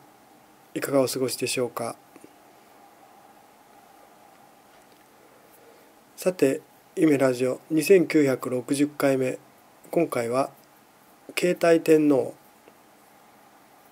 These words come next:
祝いの乱を平定。こんなタイトルでお話しします。携帯天皇、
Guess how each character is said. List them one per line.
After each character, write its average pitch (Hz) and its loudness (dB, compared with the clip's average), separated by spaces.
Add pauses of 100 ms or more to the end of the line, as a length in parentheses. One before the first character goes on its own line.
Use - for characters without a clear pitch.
(680)
祝 160 4
い 175 2
の 170 4
乱 165 4
を 117 -6
平 139 0
定。 135 -4 (680)
こ - 0
ん 165 4
な 160 4
タ 151 2
イ 135 -2
ト 127 -6
ル 120 -8
で 120 -10
お 113 -12
話 110 -12
し - -10
し 123 -12
ま 110 -18
す。 - -16 (540)
携 156 0
帯 147 2
天 135 -2
皇、 113 -6